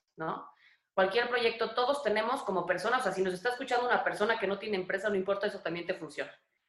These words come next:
Porque todos tenemos una tendencia actualizante y, y idealmente deberíamos de tener, así como hay una estrategia en las empresas,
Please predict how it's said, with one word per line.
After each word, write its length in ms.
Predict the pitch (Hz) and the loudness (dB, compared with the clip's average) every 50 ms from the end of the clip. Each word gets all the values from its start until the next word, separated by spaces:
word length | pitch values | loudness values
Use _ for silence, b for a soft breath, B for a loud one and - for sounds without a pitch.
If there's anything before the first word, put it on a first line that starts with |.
| _ _ _ _ - | _ _ _ _ -6
Porque 240 | 180 170 170 190 | -4 0 0 -2
todos 380 | 190 - 233 226 233 247 240 - - | 0 2 2 4 4 2 0 0 0
tenemos 580 | 220 196 196 202 202 214 214 220 233 - - - | 2 2 4 4 4 4 4 2 2 0 -4 -2
una 240 | 190 190 196 196 - | 0 2 2 2 0
tendencia 460 | 185 175 180 185 196 190 190 202 202 | -2 0 0 0 0 0 2 0 0
actualizante 800 | 202 - 175 165 165 156 - 185 180 180 175 190 190 208 202 - | 0 0 -2 -4 -4 -2 -2 0 0 0 2 0 0 0 0 -4
y, 240 | 202 180 180 - - | -8 -8 -8 -10 -8
y 160 | 202 196 190 | -4 0 2
idealmente 480 | 180 196 208 208 208 214 214 214 214 208 | 4 4 4 4 4 0 -2 -2 0 0
deberíamos 320 | 190 180 185 196 208 202 | 2 2 4 2 2 0
de 60 | 190 | 0
tener, 240 | - - 165 170 175 | -2 -2 -2 0 0
así 160 | 180 - 208 | 0 -2 -4
como 180 | - - 226 208 | -6 -2 2 2
hay 80 | 208 214 | 2 2
una 140 | 214 214 | 2 -2
estrategia 480 | 190 - - 165 156 - 190 185 - 220 | -4 -4 -4 -6 -4 -4 -4 -4 -2 -2
en 60 | 202 | -2
las 120 | 180 160 180 | -2 -2 -4
empresas, 500 | 160 - - 175 180 175 180 - 415 | -6 -4 0 0 0 0 0 -2 -4